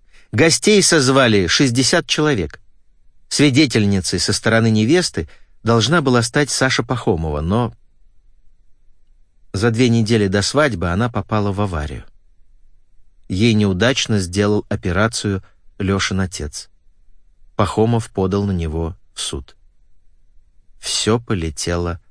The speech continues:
в тартарары. Какие уж тут свадьбы.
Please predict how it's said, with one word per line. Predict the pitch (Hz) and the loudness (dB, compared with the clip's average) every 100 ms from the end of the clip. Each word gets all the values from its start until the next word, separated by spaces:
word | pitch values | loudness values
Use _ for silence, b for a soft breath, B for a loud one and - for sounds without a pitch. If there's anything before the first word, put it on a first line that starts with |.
| _ - - | _ -20 -20
в | - | -12
тартарары. | - 85 - 82 80 76 71 71 - _ _ - - - - - - - - - - | -6 -6 -6 -8 -6 -6 -8 -12 -18 _ _ -20 -20 -20 -20 -20 -20 -20 -20 -20 -14
Какие | - 90 - 143 | -10 -8 -2 0
уж | 123 95 | 0 -2
тут | - 78 | -6 -8
свадьбы. | - 78 78 - - | -8 -8 -8 -8 -16